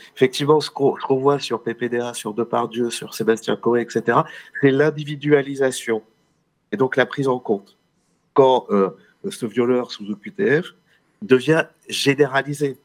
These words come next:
Son nom n'est jamais mentionné, ou à peine, et surtout, il devient représentatif d'un ensemble.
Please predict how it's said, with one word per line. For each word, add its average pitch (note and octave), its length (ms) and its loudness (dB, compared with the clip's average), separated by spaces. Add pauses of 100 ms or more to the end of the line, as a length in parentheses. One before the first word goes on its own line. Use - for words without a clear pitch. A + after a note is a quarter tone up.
Son A#2+ 240 -8
nom C#3 300 -2 (160)
n'est - 80 -8
jamais - 260 -2
mentionné, A#2 640 0
ou G2+ 180 0
à F#2+ 80 2
peine, E3 420 0 (360)
et - 40 -8
surtout, F3+ 360 0
il A#2 160 -4
devient B2 360 2
représentatif C3+ 1160 -2 (320)
d'un A#2 160 4
ensemble. C#3+ 580 0